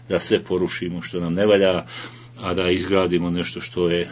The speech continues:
lijepo. Evo, mjesto starih kuća, nek budu vrtovi, parkovi, cvjetnjaci, oaze nekog zelenila i to je ono što čini gradom grad, što čini selo selom. To što govorim za grad, to mislim na mjesne zajednice, znači, ništa manje odgovornost nemaju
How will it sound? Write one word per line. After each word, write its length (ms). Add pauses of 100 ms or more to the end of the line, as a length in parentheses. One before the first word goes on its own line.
lijepo. 580
Evo, 260
mjesto 340
starih 420
kuća, 380
nek 120
budu 260
vrtovi, 500
parkovi, 520
cvjetnjaci, 920 (400)
oaze 560
nekog 540
zelenila 640 (260)
i 460 (260)
to 140
je 80
ono 200
što 260
čini 380
gradom 440
grad, 380 (200)
što 160
čini 360
selo 340
selom. 400 (440)
To 180
što 160
govorim 320
za 180
grad, 260
to 100
mislim 320
na 100
mjesne 360
zajednice, 580
znači, 400
ništa 380
manje 260
odgovornost 500
nemaju 500